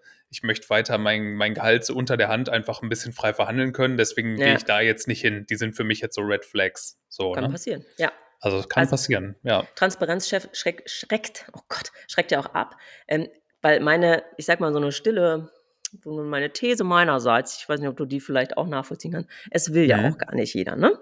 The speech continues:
Speaker 2: Es will ja gar nicht jeder, dass die
Speaker 1: Mhm.
Speaker 2: Transparenzen aufkommen. Ich hab in meiner Karrierenberatungslaufbahn natürlich Gehälter gesehen und,
Speaker 1: Mhm.
Speaker 2: ähm, da gibt es definitiv Unterschiede. Und dann
Speaker 1: Ja.
Speaker 2: und ich hab mich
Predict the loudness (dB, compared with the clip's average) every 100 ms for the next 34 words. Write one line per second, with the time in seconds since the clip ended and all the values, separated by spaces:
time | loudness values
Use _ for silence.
0 | _ -20 -20 -8 -2 0 0 6 8 8
1 | 6 4 2 0 -2 0 2 0 0 4
2 | 4 4 -2 -8 -8 -8 -10 -10 -20 _
3 | -20 -10 0 0 0 -6 -2 2 4 4
4 | 2 -2 _ -20 -20 -20 -20 _ _ 0
5 | 4 6 4 2 -2 2 2 2 -4 0
6 | 2 2 2 -2 0 -4 -8 -10 -6 -6
7 | -4 -6 -4 -2 -2 -2 -2 -4 0 2
8 | 2 -2 _ _ _ _ _ 4 6 6
9 | 4 4 6 4 4 2 2 -2 -2 -2
10 | 0 -2 0 -2 -2 -4 -4 -4 -2 -2
11 | -2 -4 -2 0 -2 -2 -2 -2 0 0
12 | -2 -8 -20 _ -20 -20 -6 -4 -2 -4
13 | -6 -4 -6